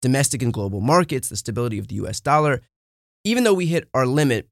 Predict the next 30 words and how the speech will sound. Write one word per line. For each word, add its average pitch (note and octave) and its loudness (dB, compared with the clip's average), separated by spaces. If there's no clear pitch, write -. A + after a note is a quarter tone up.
the B2 0
Treasury C3+ 0
Department A2+ -2
is A#2 -6
now A#2 2
using A2 -2
what G#2+ -4
it's G#2 -6
calling G#2+ -4
extraordinary D3 2
measures A2+ 0
to - -4
meet A2 0
its G#2+ -4
obligations G2+ -6
for B2 -4
just A#2+ -4
a B2 -2
limited C3 2
amount G#2+ -2
of G#2 -8
time, F2+ -6
which - -10
brings A2+ -4
us G#2+ -6
to G#2 -6
June C#3+ 0
of G#2 -8
this - -8
year. F2+ -8